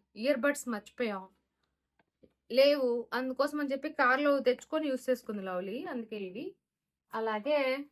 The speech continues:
ఇది Fair and Lovely అయిపోయింది, మేము యూస్ చేస్తాం. ఇంట్లో ఏంటంటే థర్టీ వైటమిన్ క్యాప్సూల్స్ ఉంటాయి, అడ్వాన్స్డ్ మల్టీవైటమిన్ కాబట్టి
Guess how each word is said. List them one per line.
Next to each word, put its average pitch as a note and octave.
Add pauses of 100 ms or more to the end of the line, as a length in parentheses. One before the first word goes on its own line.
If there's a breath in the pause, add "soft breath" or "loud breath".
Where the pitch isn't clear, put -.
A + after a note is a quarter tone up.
(140)
ఇది F#3 (180)
Fair B3+
and C#4
Lovely A#3+
అయిపోయింది, A3+
మేము A3+
యూస్ G#3+
చేస్తాం. A3 (200)
ఇంట్లో A3
ఏంటంటే A#3 (840)
థర్టీ B3
వైటమిన్ C4
క్యాప్సూల్స్ A#3
ఉంటాయి, A3+
అడ్వాన్స్డ్ B3
మల్టీవైటమిన్ A3
కాబట్టి G#3